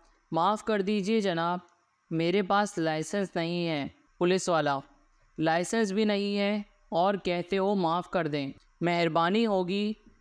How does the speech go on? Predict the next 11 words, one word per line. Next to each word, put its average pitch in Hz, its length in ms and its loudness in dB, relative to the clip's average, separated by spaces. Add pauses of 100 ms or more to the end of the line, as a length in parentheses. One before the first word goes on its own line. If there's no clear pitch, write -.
(160)
ज़िंदगी 190 540 0
में 240 180 2
पहली 202 440 0
बार 170 380 0
चोरी 175 400 0
की 160 220 -2
है।" 147 280 0
<laughs> - 3000 4
उस्ताद 202 460 2
शागिर्द 185 440 0
से, 151 340 -2